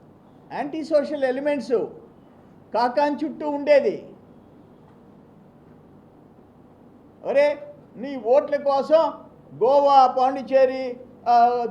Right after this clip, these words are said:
తమిళనాడు, కర్ణాటక నుంచి తెచ్చి పోసి చంపితివి. నన్ను ఇరికిచ్చేదానికి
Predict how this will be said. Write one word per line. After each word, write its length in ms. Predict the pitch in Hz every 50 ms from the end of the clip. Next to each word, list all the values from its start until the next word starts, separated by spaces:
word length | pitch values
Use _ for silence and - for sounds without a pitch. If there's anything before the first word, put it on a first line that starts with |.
| 247
తమిళనాడు, 480 | 240 240 269 269 269 269 262 262 254 247
కర్ణాటక 520 | 254 247 247 247 247 254 262 254 247 233
నుంచి 280 | 247 240 247 247 233 294
తెచ్చి 340 | 262 254 247 247 240 - -
పోసి 380 | - - 247 262 254 254 254
చంపితివి. 640 | 220 220 233 269 233 226 214 196 214 240 247 240 - - - - - - - - - - - - - - - 139
నన్ను 680 | 139 175 214 247 285 302 302 302 302 294 294 294 - - - - - - - - - -
ఇరికిచ్చేదానికి 1120 | 190 254 302 254 302 320 247 247 302 294 294 285 285 285 277 254 226 277 277 269 254 262